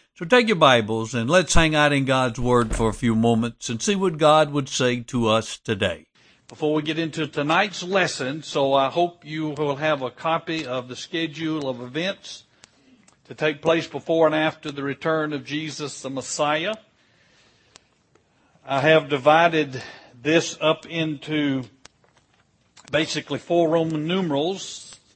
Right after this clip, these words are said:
four sections. First, what I think will take place prior to the tribulation period. What I think will take place during the first three and a half years of the seven-year tribulation.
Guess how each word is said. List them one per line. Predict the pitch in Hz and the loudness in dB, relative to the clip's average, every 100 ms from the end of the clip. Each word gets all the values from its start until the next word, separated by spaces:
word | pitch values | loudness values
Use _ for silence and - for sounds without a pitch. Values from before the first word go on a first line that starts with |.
| - | -8
four | 143 | -6
sections. | 156 165 131 - 147 156 - | 0 0 0 -4 -12 -12 -4
First, | 170 175 - - _ _ _ _ - - | 2 2 0 -8 _ _ _ _ -20 -12
what | 120 | -2
I | 131 160 | 2 2
think | - 165 156 | 0 -4 -4
will | 147 | -4
take | 165 147 - | -2 -2 -2
place | 156 147 | -2 -2
prior | - - 170 175 180 160 | -6 -2 2 4 4 2
to | - | 0
the | 147 | -4
tribulation | 135 160 139 131 131 - 113 | -4 -4 -2 -2 -2 -4 -10
period. | - 120 110 139 175 _ _ _ _ _ _ _ - - _ _ _ - | -8 -8 -6 -8 -10 _ _ _ _ _ _ _ -20 -20 _ _ _ -6
What | 131 | 0
I | 147 | 2
think | 147 156 151 | 2 -2 -2
will | |
take | 143 156 143 | -2 -2 -2
place | 156 156 151 | 0 0 0
during | - 147 143 | -4 -4 -4
the | |
first | 131 151 139 - | -4 -2 -2 -6
three | 180 202 233 | 0 2 2
and | 190 | 2
a | 151 | 0
half | 151 131 131 | 0 -2 -4
years | 135 131 120 - | -4 -4 -4 -8
of | 127 123 123 | -8 -8 -8
the | |
seven-year | - 139 123 123 120 | -6 -4 -4 -6 -10
tribulation. | 113 135 120 113 113 113 160 | -10 -10 -8 -6 -8 -8 -12